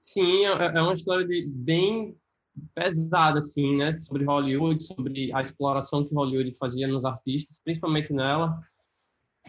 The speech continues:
Apesar de que a biografia que o Kurt leu, talvez ele não soubesse, mas ela, ela tem, é, um pouco controvérsia, porque ela é considerada fictícia em algumas partes. Por exemplo, quando fala que a Frances Farmer foi lobotomizada, aí aparentemente ela não foi.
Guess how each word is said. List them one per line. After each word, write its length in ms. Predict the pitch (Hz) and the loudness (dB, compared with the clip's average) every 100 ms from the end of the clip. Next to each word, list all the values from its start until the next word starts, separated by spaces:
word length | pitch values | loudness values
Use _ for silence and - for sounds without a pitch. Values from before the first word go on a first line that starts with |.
| - - | -10 0
Apesar 540 | 151 180 175 160 185 | 2 4 4 6 4
de 180 | 202 214 | 2 -4
que 500 | - 180 185 220 190 | -2 2 4 6 4
a 200 | 127 151 | 4 4
biografia 760 | 151 170 170 170 165 - 190 196 - | 4 4 2 0 -2 -2 -2 -2 -6
que 160 | 185 | -2
o 120 | 170 | -2
Kurt 240 | 160 165 156 160 151 135 127 - | 2 2 4 4 4 4 0 -2
leu, 600 | 139 143 156 190 170 139 | 2 4 4 4 4 2
talvez 300 | 147 135 143 | 0 0 2
ele 120 | 156 | 2
não 120 | 156 | 2
soubesse, 600 | 160 160 143 139 151 160 | 0 0 0 2 2 0
mas 180 | 165 156 | 0 2
ela, 480 | 156 160 160 160 143 - - | 2 4 4 4 0 -6 -8
ela 200 | 135 143 143 - | -2 -2 -2 -4
tem, 640 | 156 156 160 170 165 143 - - | -4 0 0 2 0 -2 -8 -6
é, 200 | 135 139 | 0 2
um 120 | 147 | 2
pouco 200 | 156 170 | 0 -2
controvérsia, 580 | 175 175 180 151 156 156 | -2 0 0 2 0 -2
porque 120 | - | -4
ela 140 | 143 156 | -2 0
é 140 | - | -2
considerada 500 | - 156 156 147 147 156 | -4 -2 0 2 2 -2
fictícia 580 | 170 160 - 185 - | -6 -10 -8 -8 -2
em 40 | 151 | 0
algumas 640 | 135 127 123 - - - _ _ _ _ - | 0 0 -2 -4 -10 -16 _ _ _ _ 0
partes. 420 | 123 117 120 - | 2 2 0 -6
Por 180 | 127 127 | -2 0
exemplo, 380 | 120 139 143 | 2 0 0
quando 240 | 143 151 151 | 0 0 0
fala 260 | 156 143 | 2 2
que 80 | 151 | 2
a 100 | 151 | 0
Frances 380 | 156 147 147 - | 0 -4 -4 -6
Farmer 480 | - 131 143 143 143 | 0 2 4 2 0
foi 140 | 151 | -2
lobotomizada, 1000 | 143 147 151 165 165 165 160 143 143 165 | 0 2 0 0 0 2 2 2 2 2
aí 80 | 160 | 2
aparentemente 480 | 156 160 160 160 160 | 2 0 0 0 0
ela 140 | 151 | 2
não 180 | 156 202 | 2 0
foi. 400 | 214 180 123 104 | 0 2 2 2